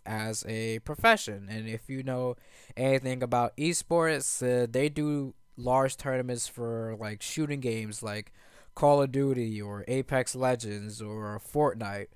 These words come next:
And, you know, they even do esports tournaments for N B A two K, which I thought was pretty interesting. I didn't learn about that till, like, two years ago. Pretty much there is a, there is a big wide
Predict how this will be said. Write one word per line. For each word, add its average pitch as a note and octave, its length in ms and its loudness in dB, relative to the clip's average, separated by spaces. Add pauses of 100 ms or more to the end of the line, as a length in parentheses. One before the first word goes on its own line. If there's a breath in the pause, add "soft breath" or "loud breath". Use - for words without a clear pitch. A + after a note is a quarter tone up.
(320 soft breath)
And, B2+ 340 0
you C#3+ 80 2
know, C#3+ 240 2
they D3 160 0
even D#3 320 -2
do D#3+ 160 0
esports D#3+ 760 -2
tournaments D#3+ 520 -4
for D3+ 600 0
N D#3+ 200 0
B E3 200 2
A D#3 280 -2 (500)
two F3+ 220 -2
K, D3+ 400 2
which F#2+ 260 -10
I A2+ 120 -4
thought B2+ 320 0
was A#2+ 200 -6
pretty D3 340 -8
interesting. G#2 460 -10
I B2+ 100 -2
didn't B2+ 260 0
learn A#2 180 -6
about A2 320 -6
that A2 220 -6
till, A2 220 -10
like, G#2 460 -10 (840 soft breath)
two G#3+ 280 -2
years G#3 320 4
ago. D#2 340 -10 (720)
Pretty G#3 200 4
much G#3 280 2
there D#3+ 260 8
is D#3+ 140 4
a, D3+ 320 4
there D3 160 2
is D#3 100 2
a D#3+ 60 0
big D3 380 0 (160)
wide B2 520 2